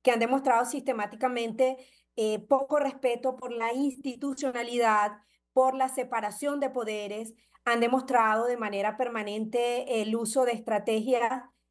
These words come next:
eh, de amenaza, de confrontación, de criminalización, han demostrado que al tener las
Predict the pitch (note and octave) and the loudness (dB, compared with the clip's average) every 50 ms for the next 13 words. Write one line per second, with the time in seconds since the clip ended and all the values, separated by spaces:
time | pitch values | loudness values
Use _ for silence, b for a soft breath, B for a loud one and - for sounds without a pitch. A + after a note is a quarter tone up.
0 | _ _ - G#3+ G3 G3 G3 - - B3 A3 G#3+ G#3 G#3 - - G3 F3+ A3+ A3+ | _ _ -10 -10 -8 -8 -10 -2 0 2 2 4 2 0 -2 0 4 4 4 4
1 | A#3 B3+ C4 C4 B3+ B3 A#3+ A#3 - - B3+ A#3+ A#3+ A#3+ B3 - _ - F#3+ F3 | 4 4 2 2 2 0 -2 -2 -2 0 0 0 0 -2 -6 -10 _ -12 -8 -4
2 | F3+ A3+ A#3+ A3+ - C4+ C4 B3+ B3+ C4+ C4+ B3 B3 C4 B3+ B3+ - - C4 A#3+ | -4 -4 -2 0 0 0 0 0 0 -2 -4 -2 -2 -2 -4 -2 -2 -2 -2 0
3 | A#3 A#3 A3+ A3+ A#3 A#3+ B B B _ _ F#3+ A3+ A3+ A3 - C4+ C4+ C#4+ D4 | 0 0 -2 -2 -4 -8 B B B _ _ -2 -2 -2 0 2 2 4 6 6
4 | D4 C#4 C#4 C4 A#3+ A3+ A3+ B3 C4 B3+ C#4 C#4 C4 - B3+ A#3+ A3 G#3 G#3+ A3+ | 6 4 2 2 2 0 0 0 -2 -2 -2 -2 -2 -2 -2 0 0 0 0 -2
5 | B3 B3 B B B B B B - C#4+ A3+ A3+ A3+ A3 A#3 C4 C4 - C4+ A#3 | -4 -6 B B B B B B 0 0 2 4 4 4 4 2 2 2 2 4
6 | A3+ G#3+ A3 A#3 B3 A#3+ A#3+ B3+ A#3+ A3 G#3+ G#3+ - A3+ G#3+ G#3+ G#3 G#3 G#3+ G#3+ | 4 4 2 0 -2 -2 -2 -2 -2 -2 -2 -4 -6 -8 -6 -6 -6 -4 -4 -4
7 | A#3 B3+ - A#3 A3+ A3 F#3 F3 - | -4 -4 -6 -4 -4 -4 -4 -4 -2